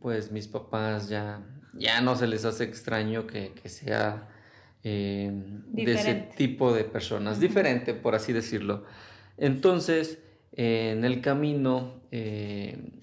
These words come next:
Speaker 1: yo tuve muchos viajes en la parte laboral, profesional, y ya había platicado anteriormente cómo fue que hice la conexión, pero en sí yo nunca me di un tiempo en particular, eh,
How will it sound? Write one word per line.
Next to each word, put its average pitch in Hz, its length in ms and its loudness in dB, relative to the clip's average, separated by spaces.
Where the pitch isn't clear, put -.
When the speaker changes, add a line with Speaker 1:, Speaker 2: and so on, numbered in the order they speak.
Speaker 1:
yo 135 220 4
tuve 147 240 6
muchos 131 360 0
viajes 131 480 -2
en 104 300 -6
la 107 120 -8
parte 113 300 0
laboral, 110 500 2
profesional, 113 680 -2
y 123 640 4
ya 120 280 4
había 117 240 4
platicado 117 440 0
anteriormente 113 600 2
cómo 117 240 0
fue 107 220 -2
que 110 140 -4
hice 107 180 -6
la 107 200 0
conexión, 107 680 -4
pero 120 600 6
en 117 160 2
sí 123 160 -2
yo 131 120 6
nunca 127 520 4
me 120 160 6
di 123 120 4
un 131 160 4
tiempo 131 340 4
en 127 100 4
particular, 113 800 2
eh, 113 260 4